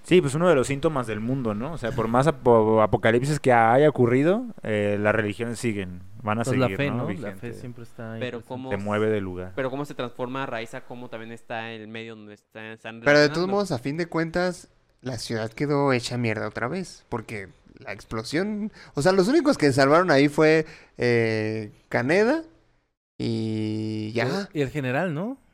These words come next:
Speaker 1: Y habría que ver porque la radiación y el cobalto y así, no creo que les vaya a perdonar, ¿verdad?
Speaker 2: <laughs>
Speaker 1: Pero
Speaker 3: Que de hecho algo que me gusta mucho del manga de cómo termina aquí, es impresionante, es que sí, la ciudad hecha mi-, queda hecha mierda, pero la gente sigue,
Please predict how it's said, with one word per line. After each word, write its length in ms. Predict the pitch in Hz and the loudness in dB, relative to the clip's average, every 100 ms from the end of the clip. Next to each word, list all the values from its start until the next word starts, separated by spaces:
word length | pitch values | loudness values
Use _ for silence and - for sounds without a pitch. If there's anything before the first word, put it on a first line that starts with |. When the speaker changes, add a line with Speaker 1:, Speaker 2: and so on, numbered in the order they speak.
| _ _ _ _ _ - | _ _ _ _ _ -2
Speaker 1:
Y 60 | |
habría 220 | 107 110 113 | 0 2 2
que 100 | 143 | 4
ver 220 | 127 185 | 4 4
porque 360 | 185 123 113 | 0 2 0
la 120 | 104 104 | 2 0
radiación 720 | 104 101 92 113 123 151 143 | 0 -4 -12 -12 -10 -10 -8
y 40 | |
el 120 | 107 | -8
cobalto 480 | 101 101 110 123 147 | -4 -4 -4 -6 -6
y 80 | 120 | -2
así, 320 | 98 104 156 | -4 -4 -8
no 180 | 147 113 | -6 -8
creo 220 | 113 117 | -6 -6
que 80 | 117 | -6
les 160 | 117 101 | -10 -6
vaya 280 | 107 156 147 | -2 0 2
a 20 | |
perdonar, 540 | 110 107 147 147 185 | 0 0 0 2 0
¿verdad? 260 | 151 147 180 | 0 0 -2
Speaker 2:
<laughs> 40 | |
Speaker 1:
Pero 260 | 131 113 107 | -6 -6 -6
Speaker 3:
Que 100 | 156 | -8
de 80 | 151 | -8
hecho 160 | 156 202 | -6 -6
algo 140 | 202 | -6
que 80 | 190 | -10
me 60 | |
gusta 160 | 135 151 | -10 -10
mucho 200 | 165 185 | -10 -8
del 120 | 147 | -8
manga 220 | 120 131 151 | -8 -8 -10
de 80 | 139 | -8
cómo 240 | 127 147 | -12 -10
termina 380 | 123 110 113 131 | -12 -12 -14 -14
aquí, 260 | - 156 | -14 -14
es 100 | 180 | -14
impresionante, 500 | 170 - 135 120 127 | -16 -14 -14 -12 -14
es 80 | 143 | -16
que 80 | 123 | -18
sí, 140 | - | -12
la 100 | 170 | -12
ciudad 180 | 151 127 | -8 -8
hecha 180 | 135 165 | -8 -12
mi-, 140 | 156 | -12
queda 240 | - 135 131 | -12 -8 -8
hecha 240 | 135 160 | -8 -12
mierda, 400 | 151 139 143 196 _ _ _ | -10 -10 -10 -12 _ _ _
pero 160 | 147 135 | -8 -6
la 120 | 131 | -8
gente 340 | - 147 160 | -10 -12 -12
sigue, 540 | 143 - 180 190 175 | -14 -12 -10 -8 -8